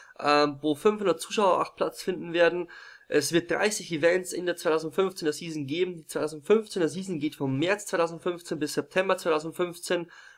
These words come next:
Abschließend wird es noch eine Gfinity Championship geben, ähm, in den sechs Titeln Halo, Call of Duty, Hearthstone, Hearthstone, StarCraft zwei,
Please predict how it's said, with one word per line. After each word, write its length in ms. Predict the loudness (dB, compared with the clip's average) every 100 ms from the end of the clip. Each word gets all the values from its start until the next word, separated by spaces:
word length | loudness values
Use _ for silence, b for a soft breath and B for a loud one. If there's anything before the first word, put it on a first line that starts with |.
| B
Abschließend 500 | 2 2 2 -4 0
wird 120 | 2
es 100 | 2
noch 100 | 0
eine 160 | 0 0
Gfinity 480 | -2 -2 0 0 0
Championship 600 | -2 0 -2 -2 -2 0
geben, 400 | 0 0 0 -12 B B B
ähm, 320 | 0 2 4 2
in 140 | 0
den 160 | 0 0
sechs 340 | 0 -2 -4
Titeln 480 | -8 -6 -4 -4 2
Halo, 400 | 4 4 4 2
Call 280 | 2 2 2
of 200 | 0 -6
Duty, 400 | -10 -4 -2 0
Hearthstone, 800 | 2 0 0 0 2 2 0 -6 -6
Hearthstone, 640 | 0 0 0 2 4 4 0 B B B
StarCraft 560 | 0 4 4 4 2 0
zwei, 500 | 0 6 8 8 6